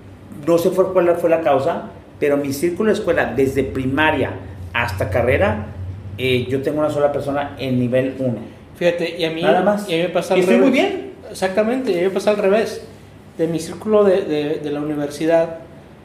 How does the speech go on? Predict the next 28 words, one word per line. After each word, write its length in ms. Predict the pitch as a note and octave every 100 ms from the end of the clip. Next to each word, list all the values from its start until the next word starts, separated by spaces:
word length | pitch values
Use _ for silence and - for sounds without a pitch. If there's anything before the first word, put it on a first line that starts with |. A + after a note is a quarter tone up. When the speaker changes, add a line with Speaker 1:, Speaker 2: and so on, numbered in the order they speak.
| -
Speaker 2:
este, 400 | D#3 C3+ C3+ -
pues 160 | - -
tengo 160 | E3
el, 60 | F3 F3+
el, 180 | D3+ C#3+ C#3+
el 240 | D3+ C#3 C3+
cercano, 560 | D#3 - D#3+ E3 E3 - - - - - - -
Speaker 1:
Pero 200 | D#3+ F3+
Speaker 2:
pero 80 | F#3
Speaker 1:
sí, 60 | E3+
pero 200 | F3 E3+
tu 80 | D#3+
círculo 300 | E3 F3 G#3
es 60 | G#3
de 100 | F#3+
primaria 320 | E3 E3 G3
hasta 120 | F#3
universidad. 680 | F3+ D3+ B2+ D3+ F3+ A3 -
Speaker 2:
No, 160 | G#3+ A3
no, 80 | G#3
no, 160 | E3+
solamente 460 | - F3+ F3+ F3+ F3+
de 60 | F3+
la 60 |
universidad. 360 | D#3+ C#3+ - D3
Speaker 1:
Ok. 420 | D3+ E3 - F3+
Speaker 2:
De 120 | E3
primaria 600 | E3 F3 F3 A#3 C#4+ D#4+